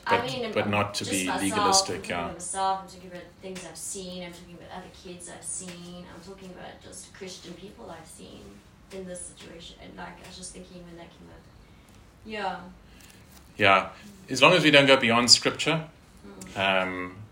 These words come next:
Speaker 2: and, and make our preferences
Speaker 1: Yeah,
Speaker 2: or
Speaker 1: no.
Speaker 2: style. It must be what scripture says. So, um, but the two extremes of, of worldliness or legalism,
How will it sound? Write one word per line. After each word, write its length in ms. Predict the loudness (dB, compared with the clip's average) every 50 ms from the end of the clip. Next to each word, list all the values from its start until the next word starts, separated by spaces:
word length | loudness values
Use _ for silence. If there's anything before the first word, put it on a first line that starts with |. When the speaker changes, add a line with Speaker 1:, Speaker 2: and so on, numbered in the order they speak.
| -20 -20 -12
Speaker 2:
and, 200 | -10 -8 -8 -8
and 320 | -6 -6 -6 -6 -6 -8 -6
make 280 | -4 -4 -4 -4 -4
our 120 | -4 -4 -4
preferences 1080 | 0 2 4 4 4 2 -2 0 2 2 2 2 -2 -2 2 6 8 8 8 6 4 -4 -10 -20 -20 -20 -20 -18 -16
Speaker 1:
Yeah, 160 | -14 -12 -12 -10 -8
Speaker 2:
or 60 | -4
Speaker 1:
no. 40 | 0
Speaker 2:
style. 520 | 2 2 2 4 4 4 6 4 4 0 -4
It 60 | -6 -2
must 260 | 0 2 2 2 2
be 160 | 2 0 0
what 200 | 0 0 0 4
scripture 420 | 4 2 4 4 -2 -2 0 2 4
says. 360 | 4 4 4 2 0 2 2
So, 320 | 4 4 4 4 4 2 -4 -14 -20 -20 -20 -20 -20 -20 -20 -20 -20 -20 -20 -20 -8
um, 460 | -4 -4 -4 -2 -4 -6 -6 -8 -10 -12 -16 -20 -20 -20 -20 -20 -20 -20 -20 -20 -20 -20 -20 -20 -20 -20 -20 -20 -20 -20 -20 -20 -20 -20 -20 -20 -20 _ -6
but 180 | -6 -6 -6
the 80 | -8 -6
two 200 | -4 0 2 2
extremes 480 | 4 2 2 2 4 4 4 4 4
of, 300 | 2 0 0 -2 -8 -16 -14 -8
of 260 | -4 -4 -4 -4 -4
worldliness 640 | -2 2 4 4 4 4 4 4 4 4 4 2 2
or 260 | 0 -4 -6 -6 -6
legalism, 760 | -6 -6 -6 -6 -6 -4 -6 -4 -6 -6 -6 -6 -8 -10 -10